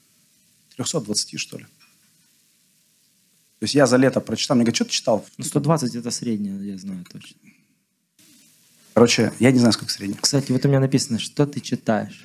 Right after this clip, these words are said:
Speaker 1: Смотри. Когда я пришёл в пятый класс, мне
Speaker 2: Вообще.
Speaker 1: говорят: «Что ты прочитал за лето?» Э, я говорю:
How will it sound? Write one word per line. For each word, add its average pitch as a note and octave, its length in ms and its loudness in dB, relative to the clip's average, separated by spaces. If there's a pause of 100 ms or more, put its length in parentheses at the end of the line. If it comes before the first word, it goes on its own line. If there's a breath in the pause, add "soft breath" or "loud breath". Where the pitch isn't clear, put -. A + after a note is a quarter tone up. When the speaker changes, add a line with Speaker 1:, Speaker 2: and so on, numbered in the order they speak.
(160)
Speaker 1:
Смотри. A2 260 -2 (1200 soft breath)
Когда A#2+ 140 4
я B2 60 4
пришёл B2 320 -2
в - 60 -8
пятый - 220 -6
класс, F#3+ 320 -2
мне B2 60 4
Speaker 2:
Вообще. A2 120 2
Speaker 1:
говорят: A#2 100 -2
«Что G#3+ 100 4
ты G#3 100 4
прочитал - 340 2
за B2 100 4
лето?» A2+ 340 2 (320)
Э, G#2 400 2
я G#2+ 140 2
говорю: G#2 300 0